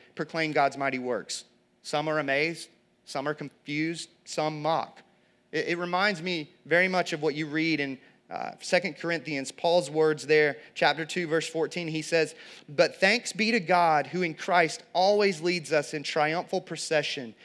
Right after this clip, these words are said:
and through us spreads the fragrance of the knowledge of him," of Jesus, "everywhere. For we are the aroma of Christ to God among those who are being saved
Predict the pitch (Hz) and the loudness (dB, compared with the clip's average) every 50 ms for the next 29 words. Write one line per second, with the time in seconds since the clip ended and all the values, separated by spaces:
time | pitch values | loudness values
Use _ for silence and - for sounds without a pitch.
0 | - - - - 170 170 - - - 180 196 233 269 294 277 202 170 139 147 - | -20 -18 -2 0 0 0 0 -4 -6 0 2 4 4 6 6 6 6 6 4 2
1 | - - - - 208 202 208 196 - - 175 170 - - - 190 190 196 220 208 | -2 -4 0 2 4 4 4 2 0 -4 -4 -4 -4 -4 -2 4 6 6 6 6
2 | 214 254 247 247 196 - - 185 175 151 180 175 175 175 185 185 190 202 208 208 | 4 0 0 0 0 -2 -2 -2 -2 -2 -4 -4 0 2 4 4 4 4 4 2
3 | 208 202 202 - - - - - - 180 175 - - 214 214 202 180 156 135 160 | 2 0 0 -4 -10 -10 -8 0 0 0 0 0 -4 0 0 0 0 0 -2 -4
4 | 151 143 - 214 220 220 175 139 156 147 - - - - 180 190 165 156 160 147 | -4 -2 -4 -4 -2 -4 -4 -4 -8 -8 -10 -8 0 2 2 2 2 0 -4 -4
5 | 135 127 127 113 107 101 - _ _ - _ - - - - _ - 185 170 165 | -2 -4 -6 -6 -6 -10 -14 _ _ -20 _ -20 -20 -20 -18 _ 2 2 2 2
6 | 180 220 240 262 247 220 180 220 202 185 - 175 170 147 147 170 185 202 220 240 | 4 4 6 6 6 6 4 2 0 2 4 2 2 2 4 4 4 4 6 4
7 | 240 240 269 240 - 202 180 - - - - - 214 208 196 175 165 - - - | 4 4 4 4 4 2 -2 -2 -10 -14 -4 2 4 6 6 6 4 2 -6 -10
8 | - - 175 151 147 185 185 196 185 170 160 151 156 165 170 165 165 156 160 175 | -6 -8 -8 0 4 6 6 8 6 6 4 4 2 -2 -2 -4 0 2 2 4
9 | 190 190 - - 185 180 156 151 156 156 139 127 - - - 160 156 165 180 208 | 4 2 0 0 2 2 2 2 0 -4 -4 -6 -8 -6 0 4 4 6 6 6
10 | 247 269 - - | 4 2 -2 -8